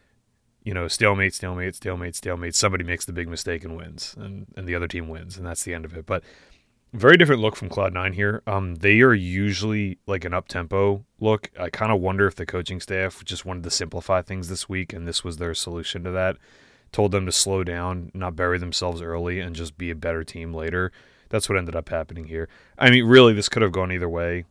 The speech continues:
Both teams had really, really good scaling. Uh, I, I've, you know, C nine just didn't make, uh, N R G just made the big mistake, and that was the end of it. Uh, we had Immortals Dignitas. Um, this was the first Smolder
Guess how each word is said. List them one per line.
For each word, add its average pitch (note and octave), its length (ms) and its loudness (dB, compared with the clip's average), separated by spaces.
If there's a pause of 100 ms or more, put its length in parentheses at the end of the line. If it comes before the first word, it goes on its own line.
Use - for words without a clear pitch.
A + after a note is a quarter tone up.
(140)
Both G2+ 160 0
teams F#2+ 240 -6
had F2 160 -4
really, F2 220 -2
really E2+ 180 -4
good E2 140 -8
scaling. E2 600 -8 (220)
Uh, D#2+ 360 -4 (680)
I, F2+ 220 -6
I've, - 280 -10
you F#2 140 -10
know, E2 160 -6
C - 160 -4
nine F2 220 -2
just E2 240 -6 (200)
didn't E2+ 240 -8
make, E2 240 -8
uh, A2 140 -4 (340)
N G#2 120 2
R G#2 40 4
G G2 140 0
just E2 160 -6
made F2+ 160 -2
the E2 60 -10
big D#2+ 180 -6
mistake, D#2+ 400 -10
and E2 80 -10
that E2 80 -10
was D#2+ 140 -10
the D#2+ 80 -8
end D#2 120 -10
of D2 120 -10
it. D2+ 180 -12 (960)
Uh, F#2 180 2
we F#2+ 140 2
had G2 140 8
Immortals G2 400 6
Dignitas. G#2+ 920 2
Um, E2+ 540 -6 (240)
this G2 160 -2
was F#2 120 -2
the F2+ 60 -2
first - 420 2
Smolder F2+ 720 -2